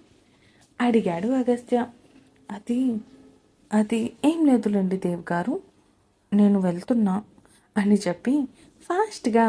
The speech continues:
పాపిట్లో సింధూరం పెట్టుకొని అక్కడి నుంచి వెళ్ళిపోయింది అపర్ణ.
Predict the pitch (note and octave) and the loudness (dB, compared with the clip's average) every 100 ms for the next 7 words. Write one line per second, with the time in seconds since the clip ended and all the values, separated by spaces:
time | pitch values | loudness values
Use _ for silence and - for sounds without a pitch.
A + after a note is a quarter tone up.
0 | A3 - F3 E3 - - G3 G3 F3 F3+ | 0 -4 -6 -4 -6 -2 -2 -2 -2 0
1 | F#3+ F#3 F#3 - F3 E3+ F3+ - F3 - | 0 0 -4 -6 -6 -4 -6 -6 -6 -4
2 | E3+ E3+ F3+ G#3+ G#3 G3+ G3+ G3 G#3 B3 | -6 -6 -4 0 2 2 0 0 0 -2
3 | A#3+ A3+ A#3 | -2 -2 -2